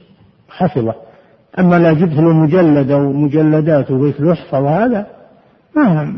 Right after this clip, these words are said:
ما يستطيع، يترك العلم وينفر وي-، ينفر ويهرب. لازم طالب العلم إنه، لازم المعلم إنه يراعي طالب العلم شيئا فشيئا،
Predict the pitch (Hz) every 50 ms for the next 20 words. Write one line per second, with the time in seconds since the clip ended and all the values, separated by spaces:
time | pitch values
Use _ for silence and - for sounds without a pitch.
0 | 50 - - 208 220 165 135 - - - 160 - - 131 113 101 - - - -
1 | - - _ - - - 233 285 208 - - 151 - - 160 147 131 139 143 131
2 | 131 135 - - - - 147 170 190 196 185 139 - - 131 127 127 127 127 -
3 | 156 196 202 165 190 - - - - - - _ _ - 220 277 240 170 110 127
4 | 131 147 156 196 - 135 120 123 139 165 - - - - - _ - _ _ _
5 | _ _ _ _ _ _ _ _ _ _ _ _ _ _ _ _ _ _ 170 202
6 | 226 226 196 - 185 175 160 - - 165 180 170 156 165 151 135 135 160 170 170
7 | 160 156 156 156 147 135 151 - 131 143 151 170 185 180 175 175 170 160 156 147
8 | 135 127 151 165 170 175 180 165 160 151 143 123 127 135 131 135 143 151 143 131
9 | 135 131 131 - 147 139 147 139 123 127 117 110 107 120 127 127 123 123 - 180
10 | - - - _ _ _ _ _ _ _ _ _ _ _ _ _ _ _ _ _
11 | _ - - 202 208 175 160 151 147 131 139 135 - - 151 143 147 139 139 131
12 | 127 123 107